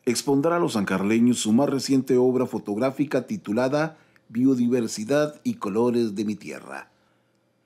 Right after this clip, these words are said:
Ingeniero civil de profesión, considera que es un apasionado de la fotografía y un amante de las aves y de la fauna en general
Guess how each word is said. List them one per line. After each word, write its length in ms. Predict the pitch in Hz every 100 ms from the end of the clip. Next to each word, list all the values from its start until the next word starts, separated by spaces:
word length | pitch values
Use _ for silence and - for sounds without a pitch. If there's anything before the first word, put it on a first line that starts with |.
| _ _ _ _ _ _ _ _ _ -
Ingeniero 600 | 131 123 135 156 175 175
civil 400 | 170 113 107 120
de 100 | 120
profesión, 680 | 104 104 104 98 147 165 143
considera 680 | 104 80 - 85 107 113 113
que 160 | 98
es 140 | 110 110
un 140 | 117
apasionado 760 | 113 98 90 95 104 113 117
de 140 | 110 107
la 100 | 98
fotografía 880 | 101 - 95 90 92 143 143 101 - _ -
y 80 | 156
un 120 | 202
amante 520 | 170 139 143 143 143
de 100 | 101
las 240 | 85 78
aves 460 | 127 127 131 131 123
y 80 | 101
de 140 | 95
la 160 | 85 85
fauna 380 | 120 123 123 120
en 100 | 101
general 540 | 92 85 104 120 131